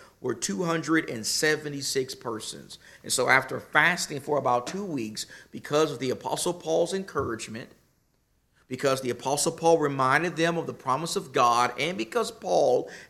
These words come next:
ate food and blessed it before them, the crew, the passengers on the ship, they finally, they finally decided to eat.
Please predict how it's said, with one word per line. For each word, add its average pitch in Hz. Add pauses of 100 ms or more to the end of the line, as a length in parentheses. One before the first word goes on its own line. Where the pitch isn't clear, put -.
ate 175
food 170
and 120
blessed 170
it 170
before 143
them, 110 (600)
the -
crew, 160
the -
passengers 135
on 127
the 120
ship, 120
they 104
finally, 113 (380)
they 110
finally 120
decided 107
to -
eat. -